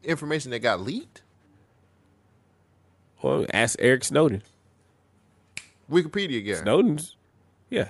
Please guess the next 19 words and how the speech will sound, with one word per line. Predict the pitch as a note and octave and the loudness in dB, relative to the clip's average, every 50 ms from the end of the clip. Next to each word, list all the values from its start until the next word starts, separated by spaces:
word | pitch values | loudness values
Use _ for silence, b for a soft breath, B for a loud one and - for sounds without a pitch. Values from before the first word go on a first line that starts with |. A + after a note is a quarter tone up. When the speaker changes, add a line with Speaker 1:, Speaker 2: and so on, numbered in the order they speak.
| - _ - | -8 _ -16
Speaker 2:
Snowden | - - - G#2+ A#2+ D#3+ - D4 A#3 D3 | -10 -4 0 4 6 6 6 6 4 2
is, | C#3 C3+ B2+ B2 G#2+ | 2 2 2 0 0
he | F2+ A2 C3 D3 D#3 | 2 4 4 6 6
had | D#3+ D3+ C3+ | 4 4 2
to | B2+ B2 | -2 -4
flee | - - C#3+ D3 D3 C#3+ C3 | -2 2 2 4 4 4 2
the | A2 - B2 A#2+ | 0 0 0 0
States | - - - E3+ E3+ - - - - | 0 2 2 4 2 2 0 -8 -8
because | - A2 G#2 - - G2+ A2 - - | -6 -6 -4 0 2 2 2 2 2
they | - A2 B2 | 0 0 0
was | A#2+ A2 | -2 -6
gonna | G2 G2+ G2+ A2 | -4 -2 -2 -2
fucking | - - A2 G2+ - F#2 F2+ E2 F2 E2+ - - - | -2 -2 -2 -2 -2 -4 -6 -6 -8 -10 -12 -10 -4
kill | - A2+ D3 D3+ B2+ | 0 2 4 4 4
his | G#2 E2+ | 2 0
ass | F2 E2+ C#2+ A#1+ A1+ - - _ B B B B | -2 -4 -6 -6 -10 -12 -16 _ B B B B
for | B - - - - B2 A#2+ | B -20 -6 0 2 4 4
leaking | A#2 A#2+ C#3 D3 C3+ - B2+ A#2+ A2 A#2 - | 6 6 6 6 6 4 -2 -4 -4 -4 -2
information. | - B2 A#2 - A#2+ A#2 A#2+ C3 C3+ C3+ A2 - F#2 E2 F2 | 0 0 0 2 0 0 2 4 2 2 2 -2 -4 -8 -8